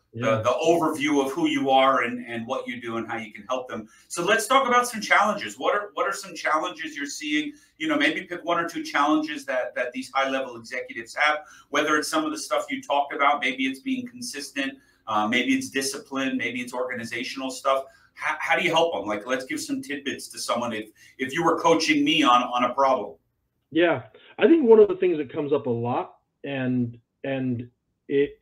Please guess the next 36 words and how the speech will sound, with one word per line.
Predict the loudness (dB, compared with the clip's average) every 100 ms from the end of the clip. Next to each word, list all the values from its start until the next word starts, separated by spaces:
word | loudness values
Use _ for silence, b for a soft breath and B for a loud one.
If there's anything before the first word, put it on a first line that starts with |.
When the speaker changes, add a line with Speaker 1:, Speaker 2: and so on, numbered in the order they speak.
| _ -2
Speaker 2:
it | 0 0 -2 -20 -2
sort | 0
of | 2
may | 2
be | 0
counterintuitive, | -4 -2 0 -2 -2 0 4 4 4
but | 2
all | 4
the | 4
things | 4 2 0
that | -4
you | -2
could | 4
list | 6 4 2
as | -4 -2 -4 -6 B B
potential | -4 -2 0 -2
blind | -4 -6 -2 -2 -2
spots | -6 -4 -2 -2 0
or, | 2 2 0 b b
you | -2
know, | -2 6
areas | 8 8 4
of | 0
opportunity | -2 -4 -2 -2 -2 0
for | -2
growth | -2 -6 -4 -4
for | -4
leaders | 0 2 2 0 -2 -4 -8 _ _ _ _ _ _ _
are, | 2 4 2 -2 0
are | 2
never, | 4 6 8 8 4 6
are | 4
never | 4 4 6 6
uncovered | 4 0 0 2 0 -2 _
before | -8 4 4
we | 6